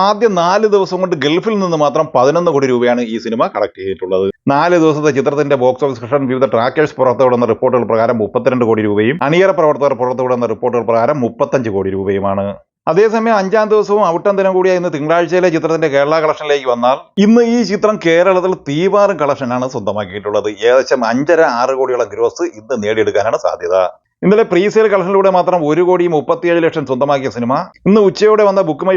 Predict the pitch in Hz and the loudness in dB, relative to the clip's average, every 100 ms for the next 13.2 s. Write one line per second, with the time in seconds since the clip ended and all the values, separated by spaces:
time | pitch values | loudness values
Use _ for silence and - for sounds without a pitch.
0 | 175 185 147 160 160 151 143 139 151 143 | 2 0 0 0 0 0 0 0 0 0
1 | 127 135 165 - 156 147 131 123 110 110 | -2 0 0 0 -2 0 -2 -2 -4 -6
2 | 139 104 101 95 98 98 101 101 - 160 | -4 -2 -2 -2 -4 -4 -4 -6 -2 2
3 | 151 185 170 170 160 147 143 151 139 139 | 2 2 2 0 0 0 0 -2 -2 -2
4 | 139 156 151 151 131 117 139 131 131 131 | -4 -6 -6 -2 -2 -2 -4 -2 0 0
5 | 113 113 123 117 117 113 170 165 208 226 | 0 0 -2 0 0 0 0 2 4 4
6 | 240 214 208 208 214 202 165 170 214 170 | 4 2 2 2 2 0 0 2 2 0
7 | 160 156 180 131 143 175 196 190 196 175 | -2 -2 -6 -2 0 2 2 2 0 0
8 | 165 156 151 120 120 143 139 123 120 143 | 0 0 0 -2 -4 -2 -2 0 0 -2
9 | 104 107 117 104 101 104 95 107 104 104 | -6 -4 -2 -2 0 0 -2 -4 -4 -2
10 | 104 104 104 107 - 180 220 - 196 190 | 0 0 -2 -6 -4 0 2 2 2 2
11 | 180 185 196 160 185 165 147 170 180 180 | 2 2 0 0 -2 2 2 4 2 2
12 | 170 143 139 156 135 135 139 147 131 131 | 2 0 0 -2 -4 -4 -2 0 2 0
13 | - 165 | 0 -2